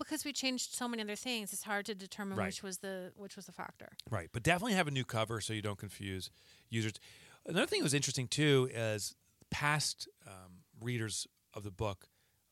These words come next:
Speaker 2: often seem, at least in our cases, to buy the new book. They're a huge source for it. There's a fear saying, "Well, if I come out of a revised and expanded edition, there's all these people that have the original. Why would they want the new one?" A good portion of them want the new one.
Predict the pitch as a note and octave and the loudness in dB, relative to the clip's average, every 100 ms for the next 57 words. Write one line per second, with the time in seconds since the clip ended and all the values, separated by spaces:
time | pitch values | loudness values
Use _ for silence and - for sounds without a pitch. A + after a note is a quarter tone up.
0 | _ _ _ _ _ B2 B2+ - G#2+ - | _ _ _ _ _ 4 4 2 0 0
1 | A#2 G#2 G2+ G#2+ A2 - A2+ - G#2 F2 | 2 -2 -4 -6 -4 0 0 0 -4 -6
2 | - F#2+ - G2+ G#2+ G#2+ G2+ F#2+ _ _ | -8 -10 -2 0 2 2 -2 -4 _ _
3 | - G2+ G2 F2 F2+ - - _ _ _ | -8 -4 -4 -4 -8 -10 -20 _ _ _
4 | _ B2+ C3+ C#3 G#2+ - E3 D3 - B2+ | _ -6 4 4 4 0 2 2 2 0
5 | G2 - F#2 F2 - _ - D3 D3+ - | -2 -4 -8 -12 -16 _ 0 4 4 6
6 | G#3 D#3 B2+ A#2+ A2+ D#3 F3+ C3+ B2 A#2 | 6 6 6 4 2 4 4 4 4 6
7 | B2+ A2+ - A#2 C#3 C#3 G#2+ - G#2+ - | 6 4 0 0 -2 0 -2 -2 -4 -6
8 | - - - B2+ D3 D#3 C3 B2 G#2 G#2+ | -12 -10 0 8 8 6 0 -2 0 -2
9 | G2+ C3+ B2+ G#2 G#2+ A2+ G#2+ G#2 G#2 G2 | -2 -2 0 2 2 2 0 -2 -4 -6
10 | G2 A2 G#2 F#2 G2 _ - - - _ | -6 -6 -6 -10 -18 _ -20 -20 -20 _
11 | _ C3+ A2+ C#3+ D3+ - D#3 G3 B2+ A2 | _ -4 2 6 6 4 2 2 0 -2
12 | G#2+ G#2 A#2+ C3 D3 D#3+ E2 | -2 -2 -2 -2 -2 -4 -6